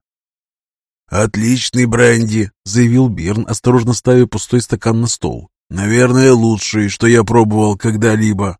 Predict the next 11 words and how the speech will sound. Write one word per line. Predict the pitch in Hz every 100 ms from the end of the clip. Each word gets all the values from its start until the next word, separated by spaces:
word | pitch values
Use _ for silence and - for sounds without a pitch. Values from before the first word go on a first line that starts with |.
| _ -
Вы | 107 120
из | 123 104
него | 117 101 110
варите | 120 127 127 120 120
свои | 113 123 123
отвары?" | 123 117 113 123 117 113 - _ _ _ _ _ _ -
"Конечно | 139 113 160 - 214
же, | 175 190 202 -
нет", | 170 117 - - -
сказал | - 127 104 98
магистр. | 107 85 - - -